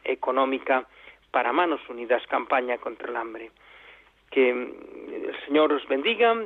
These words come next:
que tengáis un buen día y hasta el próximo programa. La bendición de Dios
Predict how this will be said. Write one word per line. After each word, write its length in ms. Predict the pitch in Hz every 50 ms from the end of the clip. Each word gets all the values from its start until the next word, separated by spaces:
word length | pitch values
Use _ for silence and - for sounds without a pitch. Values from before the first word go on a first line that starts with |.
| - _
que 100 | - 139
tengáis 380 | - - 127 131 139 139 135 - - - - _ -
un 160 | 202 220 196
buen 220 | 165 156 143 135
día 320 | 131 139 139 139 131 131 127 - _ _ _ _ _ _ _ _ _ _
y 120 | - 147 -
hasta 460 | - - - - - 131 127 120 - -
el 160 | 135 135 127
próximo 540 | - - 165 175 - - - 143 127 123 123
programa. 540 | - - 127 117 127 131 127 123 120 117 - _ _ _ _ _ - - _ _ -
La 140 | - 151 151
bendición 560 | - 208 202 175 151 139 - - 156 143 135
de 140 | 123 139 127
Dios 240 | 143 175 190 190